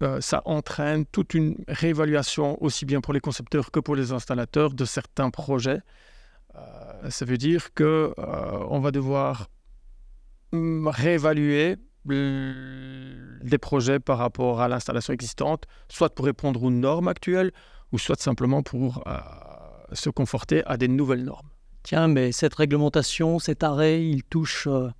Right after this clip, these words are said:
Speaker 2: d'autres sources que le fluo ?
Speaker 1: Euh, en fait,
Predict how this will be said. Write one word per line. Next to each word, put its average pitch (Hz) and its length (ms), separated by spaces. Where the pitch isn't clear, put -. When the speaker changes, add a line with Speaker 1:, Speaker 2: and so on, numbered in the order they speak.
Speaker 2:
d'autres 147 380
sources - 540
que 185 80
le 175 100
fluo ? 165 360
Speaker 1:
Euh, 127 640
en 131 160
fait, - 400